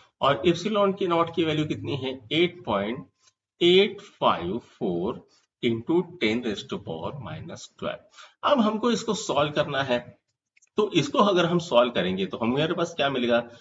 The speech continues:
सेवन पॉइंट ज़ीरो एट into ten raised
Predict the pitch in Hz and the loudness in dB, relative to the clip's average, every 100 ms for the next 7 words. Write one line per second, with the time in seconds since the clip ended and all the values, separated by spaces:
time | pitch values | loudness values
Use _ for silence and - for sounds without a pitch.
0 | _ - - 196 196 233 262 262 147 147 | _ -10 4 6 6 4 -4 -2 2 2
1 | 170 151 107 - 107 104 143 - - - | 0 -4 -6 -2 0 0 -2 -4 -10 -2
2 | 95 87 87 - _ _ _ - 156 160 | 0 0 -4 -14 _ _ _ -2 0 2
3 | 165 196 196 - - 202 233 233 180 160 | 4 2 2 -4 2 4 4 0 -2 -2